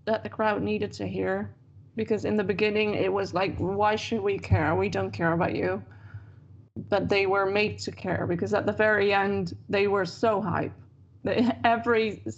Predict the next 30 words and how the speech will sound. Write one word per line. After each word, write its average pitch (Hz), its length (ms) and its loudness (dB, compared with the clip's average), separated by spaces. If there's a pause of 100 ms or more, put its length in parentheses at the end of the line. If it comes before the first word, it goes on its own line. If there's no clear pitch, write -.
(220)
every 220 240 2
jump 190 400 0
that 185 140 -4
Seidel 190 480 0
did, 185 480 -2 (640)
they, 196 240 0 (180)
they 196 160 0
were 190 140 2
screaming 185 680 -2
and 165 560 -2 (480)
being 175 220 2
excited. 175 680 -2
So 208 420 0 (280)
that 214 240 2
was 226 400 0
the 208 100 -2
most 208 240 0
interesting 214 520 -4
to 277 100 -4
me. 294 260 2 (380)
As 208 180 -2 (100)
far 226 220 4
as 202 280 -2
the 196 100 -2
wrestling, 214 520 -4
I 202 420 0
really 208 340 0
like 196 280 0
both 190 280 2 (240)
wrestlers, 226 800 0